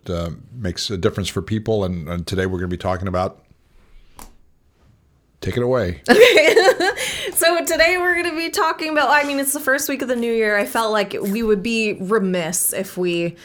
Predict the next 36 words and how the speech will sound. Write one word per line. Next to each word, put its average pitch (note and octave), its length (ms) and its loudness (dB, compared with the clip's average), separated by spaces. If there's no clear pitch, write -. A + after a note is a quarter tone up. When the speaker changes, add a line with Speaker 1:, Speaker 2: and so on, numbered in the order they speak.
Speaker 2:
didn't G3+ 480 0
start F3+ 540 0
with E3 400 -6
habits. - 760 -4
Speaker 1:
Sure. G2+ 180 0
Speaker 2:
'Cause G3+ 300 2
I - 100 0
think G#3+ 360 -2
everybody, A3+ 960 0
well, G3 280 -2
many, B3+ 400 0
many G#3 240 0
people F#3+ 300 -2
this F3+ 240 -2
week F3 180 -2
are E3+ 140 -2
starting F#3 420 -2
off E3+ 200 -2
the F3 80 -4
week E3+ 260 -4
with E3+ 260 -4
a G3 100 0
resolution F#3+ 960 0
to F3+ 100 -4
start F#3+ 460 0
a G3 100 -2
new F#3+ 400 0
healthy F3 360 -4
habit, C3+ 400 -4
right? F3+ 360 -2
The, F#3 80 -4
Speaker 1:
That's E3+ 140 0
Speaker 2:
whether F3+ 200 0
Speaker 1:
right. E3 100 0
Speaker 2:
it's, - 260 -2
um, E3 520 -2